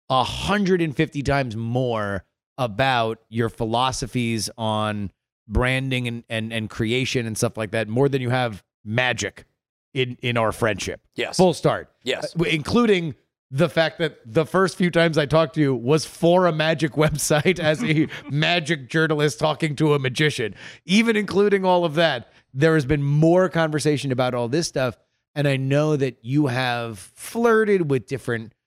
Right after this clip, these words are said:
Speaker 1: versions of how to do this. It is gonna be a, a, a book or some version of a, you know, video series to documentary. And then it was gonna be a crowdsourced thing. And then it was gonna be a blah, blah, blah.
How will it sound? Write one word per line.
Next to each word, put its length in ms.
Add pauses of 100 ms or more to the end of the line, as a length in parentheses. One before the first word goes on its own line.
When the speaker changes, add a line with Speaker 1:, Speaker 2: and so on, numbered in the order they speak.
(240)
Speaker 1:
versions 960
of 160
how 180
to 100
do 300
this. 520
It 160 (460)
is 140
gonna 240
be 540
a, 220
a, 440
a 120 (260)
book 480
or 420
some 380
version 500
of 220
a, 440 (120)
you 100
know, 120
video 520
series 560
to 120
documentary. 880
And 120
then 120
it 20
was 140
gonna 180
be 160
a 80
crowdsourced 840
thing. 300
And 80
then 120
it 60
was 100
gonna 180
be 140
a 60
blah, 160
blah, 140
blah. 220